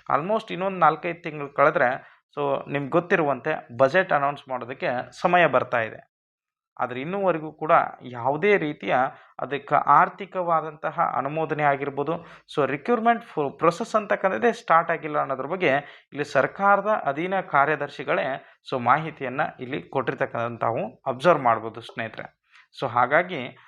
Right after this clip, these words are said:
ಆ, almost ಮುಂದಿನ ದಿನ ಅಂದ್ರೆ ಈ ಎರಡು ಸಾವಿರದ ಇಪ್ಪತ್ತೈದು ಇಪ್ಪತ್ತಾರನೇ ಸಾಲಿನಲ್ಲಿ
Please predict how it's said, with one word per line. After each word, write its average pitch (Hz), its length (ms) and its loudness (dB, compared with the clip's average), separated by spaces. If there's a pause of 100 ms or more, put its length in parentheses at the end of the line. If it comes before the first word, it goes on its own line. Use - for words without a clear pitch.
(160)
ಆ, 147 280 0 (280)
almost 175 600 -8
ಮುಂದಿನ 185 320 0
ದಿನ 143 200 0 (420)
ಅಂದ್ರೆ 160 320 -4
ಈ 131 40 -2
ಎರಡು 131 180 4
ಸಾವಿರದ 151 200 -4
ಇಪ್ಪತ್ತೈದು 160 540 -2
ಇಪ್ಪತ್ತಾರನೇ 147 600 2
ಸಾಲಿನಲ್ಲಿ 143 540 -4